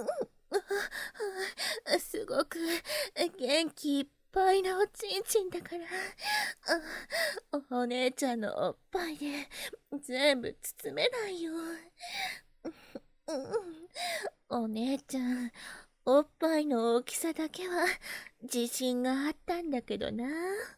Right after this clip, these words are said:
え？あ、うん。驚いた？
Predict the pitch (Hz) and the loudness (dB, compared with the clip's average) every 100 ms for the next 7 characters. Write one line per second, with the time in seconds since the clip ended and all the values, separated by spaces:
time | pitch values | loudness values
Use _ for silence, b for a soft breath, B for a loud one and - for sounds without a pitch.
0 | _ _ 587 B B B B B _ _ | _ _ -6 B B B B B _ _
1 | _ 311 - - 427 - 587 740 523 339 | _ -8 -8 -12 -12 -8 -4 -4 -4 -10
2 | _ _ _ 170 214 285 - - _ _ | _ _ _ -4 -2 -4 -6 -10 _ _
3 | - 330 311 294 285 - - _ _ _ | -2 -2 0 -6 -6 -8 -10 _ _ _
4 | 330 294 254 226 - _ - - - - | 0 2 2 -2 -8 _ -4 -4 -2 -2
5 | - - - _ _ - - - - - | 2 2 0 _ _ -16 -12 -12 -14 -14
6 | B - 277 262 220 208 - - - - | B -6 -2 2 2 0 -6 -12 -10 -8
7 | - - - - - - - - - - | -8 -8 -4 -2 0 -2 -4 -10 -20 -10
8 | - - - - - - - - - - | -10 -4 -2 2 2 4 2 0 -8 -4
9 | - - - _ - - - - - - | -4 -4 -16 _ -20 -18 -16 -12 -14 -14
10 | _ 311 302 - 269 - - - - _ | _ 0 0 0 -2 -4 -10 -12 -16 _
11 | _ - - _ - - - 508 - - | _ -18 -18 _ 0 0 -2 -4 -4 0
12 | 807 719 494 440 _ _ 214 208 220 226 | 2 2 -2 -8 _ _ -2 0 0 2
13 | 220 - | 2 0